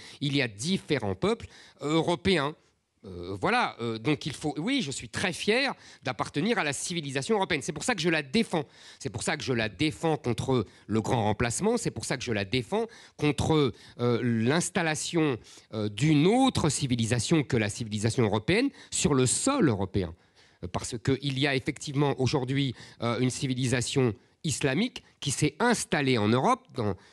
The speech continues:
avec, euh, les innombrables i-, immigrations depuis quarante ans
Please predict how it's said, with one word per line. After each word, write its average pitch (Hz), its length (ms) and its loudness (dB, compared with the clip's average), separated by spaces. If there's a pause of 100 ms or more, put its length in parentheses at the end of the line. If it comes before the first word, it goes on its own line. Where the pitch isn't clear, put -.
(140)
avec, 104 400 -2
euh, - 160 -6
les 95 380 -4
innombrables 101 680 2
i-, 95 260 -8
immigrations 113 640 0
depuis 92 320 -6
quarante 107 400 -2
ans 247 160 2